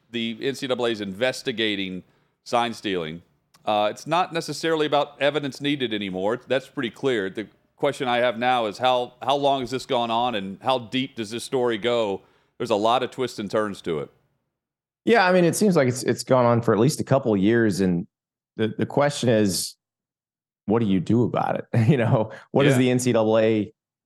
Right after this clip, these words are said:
Speaker 2: equipped to even do about it? This is not something they normally handle. It's a, it's an integrity of the game issue, and it's a, it's actually a thing that moves betting lines, and so it's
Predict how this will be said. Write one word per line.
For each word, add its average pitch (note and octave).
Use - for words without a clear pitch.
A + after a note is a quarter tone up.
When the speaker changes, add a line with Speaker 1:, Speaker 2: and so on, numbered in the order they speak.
Speaker 2:
equipped -
to A2
even F#2
do F#2+
about D#2
it? -
This C3
is G3
not D3+
something C3
they C3+
normally B2+
handle. B2+
It's A2
a, G#2
it's G#2
an G#2+
integrity C3+
of A2+
the A#2+
game B2+
issue, B2
and G#2
it's F#2+
a, F2
it's -
actually B2
a G#2
thing B2+
that G#2
moves G#2+
betting G2+
lines, A#2
and F2
so A#2+
it's A2+